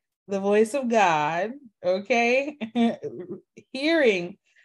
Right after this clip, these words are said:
the voice of God and responding appropriately. So I'm just blessed by that. Not, and then, um, like it says on the presenter,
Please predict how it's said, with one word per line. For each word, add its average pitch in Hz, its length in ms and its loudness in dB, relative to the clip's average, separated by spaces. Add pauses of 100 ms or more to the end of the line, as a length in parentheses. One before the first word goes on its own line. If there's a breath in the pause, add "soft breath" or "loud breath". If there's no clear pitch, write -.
(180 soft breath)
the 202 120 -2
voice 190 380 -2
of 202 120 -10
God 202 340 -2
and 190 140 -6
responding 185 640 -10
appropriately. 185 800 -10
So 104 380 -10 (420)
I'm 226 220 0
just 240 280 -6
blessed 175 380 -6
by 170 200 -10
that. 175 280 -10
Not, 214 420 -2 (260 loud breath)
and 202 300 -2
then, 190 460 -2 (100)
um, 170 500 -4 (840)
like 185 160 -2
it 220 100 2
says 185 220 -2
on 180 140 -2
the 160 60 -2
presenter, 185 500 -4